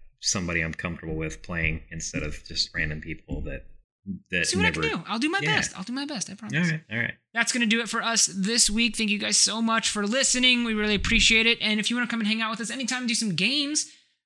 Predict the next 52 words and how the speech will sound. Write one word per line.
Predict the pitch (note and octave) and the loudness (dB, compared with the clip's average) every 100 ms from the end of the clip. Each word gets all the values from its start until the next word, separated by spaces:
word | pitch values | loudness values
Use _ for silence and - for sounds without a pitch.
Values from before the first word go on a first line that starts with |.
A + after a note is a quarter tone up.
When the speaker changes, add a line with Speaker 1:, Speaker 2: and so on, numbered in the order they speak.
| - | -6
Speaker 2:
uh, | C#3+ D#3 D#3 D3+ | 0 2 2 0
or | F3+ | -2
just | E3+ D#3+ | -2 0
talk | F3+ E3+ | 0 0
to | E3 | 4
some | - D#3+ | 4 4
of | D#3 | 2
the, | D3+ - G2+ | 0 -4 -8
through | E3 D#3+ | -4 0
one | D#3+ | 0
of | D#3 - | -2 -2
the, | |
some | - E3 | -2 0
of | |
the | D3 | -2
most | C3+ D#3 | -2 -4
wonderful | D#3 C#3+ D3 | -4 -4 -2
discussions | C#3 D3 C#3+ C#3 C#3 C#3 - _ _ | -2 0 -2 -2 0 0 -2 _ _
you | C#3 B2+ C#3+ C#3+ | -14 -8 -4 -4
ever | C#3 | -4
want | D#3+ | -2
to, | F#3 | -2
come | F#3 B3 | 0 -2
and | C#4+ | 0
join | E4 | 2
our | D#4 | 2
Discord. | D#4+ - E3 A2+ C#3+ | 2 0 -2 -4 4
We, | E3+ | 6
Speaker 1:
Join | F#3+ - | 8 8
Speaker 2:
we | C#3 | 6
Speaker 1:
it. | F3+ | 6
Speaker 2:
have | F3+ F3+ | 4 4
a, | - - - - - - | 0 -6 -8 -14 -20 -6
we | E3 | 0
have | E3+ D#3 | 2 2
links | F3+ G3 - | 2 4 2
on | F3+ F#3 F3 | 2 2 2
our | E3+ | 2
website. | F3+ E3 G3+ G3 - | 4 4 6 4 0
It's | E3+ | -4
a | D3 | -4
big, | C#3 G3 F#3+ E3+ | 0 4 4 4
literal, | F3 G3+ G3 F#3+ F#3+ - _ - D#3+ | 6 6 6 2 0 -4 _ -6 -2
big | F3+ F3+ F3 E3 | 2 2 0 0
Discord | F3 - E3 | 0 0 2
button. | D3+ D#3 D#3+ | 2 4 2
You | D#3 | 2
can't | - D#3+ D3 | 2 0 4
miss | C3+ C3 | 2 2
it. | B2+ - | -2 -12
<laughs> | _ _ _ _ _ _ _ _ | _ _ _ _ _ _ _ _
Um, | C3+ B2+ B2 A#2 A#2+ | -4 -2 -2 -4 -6